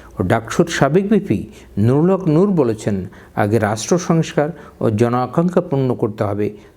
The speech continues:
তারপর নির্বাচনের কথা ভাবতে হবে।" গণসংহতি আন্দোলনের প্রধান সমন্বয়কারী জোনায়েদ সাকি বলেছেন,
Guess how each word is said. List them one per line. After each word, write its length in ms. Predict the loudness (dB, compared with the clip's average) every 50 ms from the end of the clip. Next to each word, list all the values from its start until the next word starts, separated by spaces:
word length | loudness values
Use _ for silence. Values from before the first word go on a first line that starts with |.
| _
তারপর 400 | -2 -2 -2 0 0 0 0 2
নির্বাচনের 580 | 2 2 0 2 2 0 -2 0 -2 -4 -4 -2
কথা 220 | -2 -4 -4 -2
ভাবতে 340 | -4 -4 -4 -4 -4 -4 -2
হবে।" 240 | -2 -2 -2 -6 -8 -10 -16 -20 -20 -8 -4 2
গণসংহতি 680 | 4 4 4 4 2 0 2 2 4 4 2 4 4 2
আন্দোলনের 480 | 2 4 2 4 4 4 4 2 0
প্রধান 380 | 0 -2 -2 -2 0 0 0 -2
সমন্বয়কারী 760 | -2 -2 -4 -2 -2 -2 -2 -4 0 0 0 0 0 -2 -4 -8 -14 -20 -20 -16 -10 -4 0
জোনায়েদ 400 | 0 2 2 2 0 -2 -4 -6
সাকি 260 | -2 -2 0 2 2
বলেছেন, 520 | 2 2 2 0 0 -2 -4 -6 -6 -6